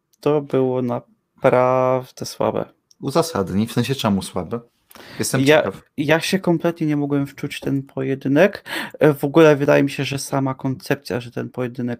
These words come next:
Speaker 1: może być zakończony przez pin, submission, czy tam wrzucenie do tego basenu było całkowicie głupie. Wydaje mi się, że no już lepiej by było całkowicie już pójść w ten pomysł z tym basenem,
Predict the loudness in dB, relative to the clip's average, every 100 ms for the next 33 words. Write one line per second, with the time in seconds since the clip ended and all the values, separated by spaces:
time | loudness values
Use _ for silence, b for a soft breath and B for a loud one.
0 | -10 -10 -8 -8 -8 -8 -4 -4 -4 -6
1 | -8 -8 -2 0 0 B B -18 -6 -4
2 | -2 -2 -4 -4 -10 -6 -4 -4 -4 -2
3 | -2 -2 -4 -6 -4 -6 -6 -10 0 2
4 | 2 -2 B B -4 -4 -2 -6 -6 -10
5 | -4 -4 -4 0 2 6 6 4 -2 -2
6 | 0 0 -2 -6 B B 2 2 4 2
7 | 2 0 -4 -4 -10 -10 -2 -2 -2 -8
8 | -8 -8 -4 -4 -2 -4 -4 -8 -6 -4
9 | -2 -2 0 2 0